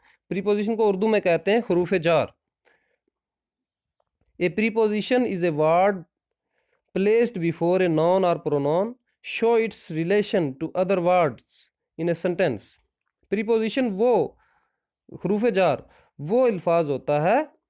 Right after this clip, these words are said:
जिसे हम किसी नाउन या प्रोनाउन के पहले इस्तेमाल करते हैं, वो क्या कहलाता है?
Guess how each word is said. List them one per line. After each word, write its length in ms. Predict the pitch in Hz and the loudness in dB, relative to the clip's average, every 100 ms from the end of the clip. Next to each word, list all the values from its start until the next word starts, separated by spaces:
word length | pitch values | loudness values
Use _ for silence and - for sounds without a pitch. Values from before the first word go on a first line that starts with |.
| _ | _
जिसे 320 | 147 160 - 180 | -8 -6 -2 -2
हम 260 | 180 208 | 0 -2
किसी 300 | 196 185 202 | -4 -8 -4
नाउन 440 | 180 160 180 214 196 | -2 2 2 2 2
या 160 | 170 | 0
प्रोनाउन 500 | 160 156 151 165 180 | -2 -2 0 2 0
के 240 | 156 147 139 - _ _ _ | -2 -2 -4 -8 _ _ _
पहले 300 | 180 196 196 | 0 2 0
इस्तेमाल 440 | 170 160 151 156 | 0 -2 0 0
करते 380 | 139 120 - 135 | -2 -6 -6 -6
हैं, 360 | 131 180 262 277 _ _ _ _ _ _ _ _ _ _ _ _ _ - | -2 0 0 -4 _ _ _ _ _ _ _ _ _ _ _ _ _ -10
वो 100 | 151 | -4
क्या 140 | 202 | -2
कहलाता 440 | 185 160 143 139 175 | 0 0 0 0 2
है? 160 | 247 | 2